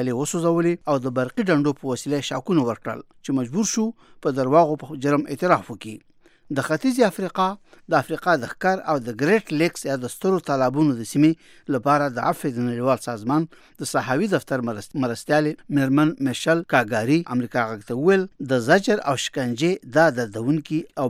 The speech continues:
بوږنونکي تورونه باید په آزاد او مستقل ډول وڅېړل شي او هر چا چې په دغه بې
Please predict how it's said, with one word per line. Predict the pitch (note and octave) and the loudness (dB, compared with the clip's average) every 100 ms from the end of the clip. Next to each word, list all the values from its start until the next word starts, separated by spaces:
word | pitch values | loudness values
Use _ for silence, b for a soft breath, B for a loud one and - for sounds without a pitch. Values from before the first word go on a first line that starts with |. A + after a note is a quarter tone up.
| A2+ | -4
بوږنونکي | A#2+ B2 F3 D#3+ D3 | -2 2 2 0 -4
تورونه | B2 B2+ C#3 A2 | -2 2 2 2
باید | G#2+ G#2 - | -4 -6 -4
په | C#3+ | -2
آزاد | B2+ F3+ F#3+ | 4 2 2
او | E3 C3 | -2 -2
مستقل | A#2 C#3 - G#3 D3+ | -4 -8 -2 -2 0
ډول | B2+ A#2 | -2 0
وڅېړل | D#3+ - B2+ A2 - | -2 0 -2 -2 -6
شي | C3 B2 - | -8 -10 -6
او | B2+ G#2 | -6 -2
هر | F#3 - | -4 -2
چا | C3+ | -6
چې | B2 A#2 A2 | -6 -10 -6
په | B2+ | -4
دغه | A#2 - | -4 -6
بې | B2 | -4